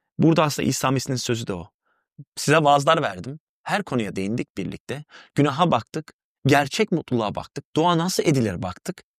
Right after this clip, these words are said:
Her şeyi anlattım size. İşte bu sözlerimi duyup uygulayan herkes evini kaya üzerine kuran akıllı adama benzer. Yağmur yağar, seller basar, yeller eser ve ev asaldır ama ev yıkılmaz." Çünkü kaya üzerine kurulmuştur.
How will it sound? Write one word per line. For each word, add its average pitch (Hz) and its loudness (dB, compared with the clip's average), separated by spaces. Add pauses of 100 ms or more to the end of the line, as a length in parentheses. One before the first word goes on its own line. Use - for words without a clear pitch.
Her 240 2
şeyi 202 2
anlattım 147 2
size. 151 0 (460)
İşte 117 0
bu 139 2
sözlerimi 117 0
duyup 165 2 (140)
uygulayan 95 0
herkes 127 -4 (380)
evini 123 2 (260)
kaya 123 2
üzerine 101 -2
kuran 139 -6
akıllı 110 -4
adama 92 -6
benzer. 82 -12 (300)
Yağmur 160 8
yağar, 90 2
seller 131 2
basar, 110 -2
yeller 110 2
eser 101 -2
ve 95 -4
ev 117 -2
asaldır 110 -2
ama 98 -6
ev 98 -2
yıkılmaz." 95 -6
Çünkü 160 0
kaya 156 2
üzerine 104 0
kurulmuştur. - -6